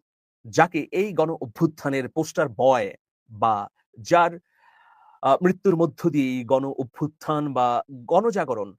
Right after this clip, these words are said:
স্ফুলিঙ্গে রূপ নেয়, সেই আবু সাইদের পরিবারকে অর্থ সহায়তা দিয়েছে সেনাবাহিনী। দুটো ঘটনাই তাৎপর্যপূর্ণ। যদি সেনাবাহিনীর কোনো অংশের বা একটি অংশের বা ক্ষুদ্র অংশের এই অভ্যুত্থানের প্রতি বিরূপ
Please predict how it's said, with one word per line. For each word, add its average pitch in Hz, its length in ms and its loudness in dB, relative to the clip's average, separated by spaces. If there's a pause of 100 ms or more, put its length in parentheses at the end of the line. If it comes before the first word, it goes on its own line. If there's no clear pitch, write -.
(160)
স্ফুলিঙ্গে 185 460 -2
রূপ 135 200 -4
নেয়, 95 200 -12
সেই 165 320 -6 (280)
আবু 135 260 -2
সাইদের 143 420 -4
পরিবারকে 117 540 -6 (340)
অর্থ 147 280 0
সহায়তা 117 380 -8
দিয়েছে 110 320 -10 (280)
সেনাবাহিনী। 107 480 -2 (140)
দুটো 165 180 -2
ঘটনাই 165 340 -8
তাৎপর্যপূর্ণ। 110 680 -10 (480)
যদি 202 340 6 (200)
সেনাবাহিনীর 190 520 0
কোনো 262 220 2
অংশের 139 500 -4
বা 180 260 2
একটি 277 300 -4
অংশের 123 360 -10
বা 175 100 2
ক্ষুদ্র 208 520 4
অংশের 175 420 2 (920)
এই 240 220 2
অভ্যুত্থানের 151 640 -4
প্রতি 120 380 -10 (400)
বিরূপ 185 340 2